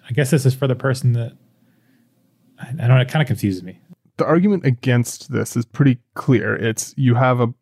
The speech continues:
Speaker 2: big motor, so why don't you lug out, you have a motor that isn't you, so why not carry around a little bit more, a little bit more capability? And I think if you're a company only making one e-bike,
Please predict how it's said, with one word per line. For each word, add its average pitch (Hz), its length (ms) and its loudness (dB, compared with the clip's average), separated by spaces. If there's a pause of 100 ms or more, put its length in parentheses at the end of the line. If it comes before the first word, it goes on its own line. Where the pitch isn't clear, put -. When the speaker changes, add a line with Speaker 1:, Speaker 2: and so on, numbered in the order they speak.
(500)
Speaker 2:
big 120 180 4
motor, 113 380 2
so 113 180 -4
why 110 260 0
don't 110 160 -2
you 110 160 -2
lug 110 280 0
out, 110 320 -6 (120)
you 143 260 4
have 139 100 2
a 131 40 4
motor 123 240 4
that 117 140 0
isn't 107 260 -2
you, 104 200 -6
so - 160 -4
why 110 200 0
not 107 280 0
carry 107 280 0
around 104 300 -2
a 107 60 0
little 107 220 2
bit 107 180 -2
more, 107 440 -2 (200)
a 120 80 0
little 107 220 2
bit - 180 -2
more 107 340 -4
capability? 107 800 -2 (720)
And 135 120 4
I 127 60 2
think 135 200 0
if 123 100 0
you're 120 100 4
a 117 40 0
company 127 320 2
only 120 260 6
making 113 360 0
one 104 180 0
e-bike, 107 560 0